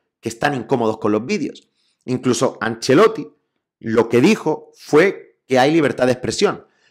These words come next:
Pero ya sabemos que aquí, con los periodistas, hay libertad de expresión para lo que ellos quieren. Real Madrid Televisión no puede, debería tener prohibido hacer vídeos sobre los árbitros,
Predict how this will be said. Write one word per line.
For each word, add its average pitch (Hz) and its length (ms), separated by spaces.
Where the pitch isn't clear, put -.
Pero 92 140
ya 98 120
sabemos 135 340
que - 80
aquí, 170 340
con 107 120
los 101 120
periodistas, 127 640
hay 120 140
libertad 127 300
de 123 60
expresión 147 460
para 110 180
lo 101 120
que - 80
ellos 101 160
quieren. 76 320
Real 113 240
Madrid 147 240
Televisión 139 540
no 156 300
puede, - 440
debería 127 320
tener 156 240
prohibido 143 360
hacer 117 340
vídeos 120 340
sobre 113 240
los 151 140
árbitros, 165 460